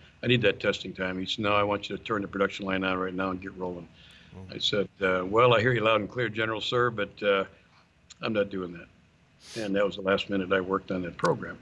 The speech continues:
Speaker 2: Wow.
Speaker 1: So <laughs> anyway, yeah.
Speaker 2: <laughs>
Speaker 1: He didn't fire me, but, uh,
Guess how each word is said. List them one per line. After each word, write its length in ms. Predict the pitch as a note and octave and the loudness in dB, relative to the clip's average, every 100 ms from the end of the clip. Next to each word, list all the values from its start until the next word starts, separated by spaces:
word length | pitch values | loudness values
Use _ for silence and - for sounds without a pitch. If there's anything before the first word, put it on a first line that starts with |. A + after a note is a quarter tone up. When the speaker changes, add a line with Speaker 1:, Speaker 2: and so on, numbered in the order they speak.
| - | -16
Speaker 2:
Wow. 140 | G2 | -8
Speaker 1:
So 420 | G#2 B2 A2+ G#2 - _ | 2 4 4 2 -12 _
<laughs> 280 | - - C3 | -10 0 2
anyway, 260 | B2+ - C#4+ - | 4 4 2 2
yeah. 260 | - - C#4 C4+ G3 G3+ - | 0 2 -2 -4 0 0 2
Speaker 2:
<laughs> 1500 | G#3 D3+ G3+ F#3+ - - - G3 - F3 - - - D3 - | 0 0 -2 -4 -4 -8 -10 -14 -12 -16 -16 -12 -2 -2 0
Speaker 1:
He 100 | E3+ | 0
didn't 200 | F#3+ D3+ | 2 2
fire 280 | B2+ A#2 A#2+ | 2 4 4
me, 140 | A#2+ C3 | 4 -2
but, 320 | A2+ A2+ - | -4 -6 -4
uh, 220 | G#2 G2+ | -2 -2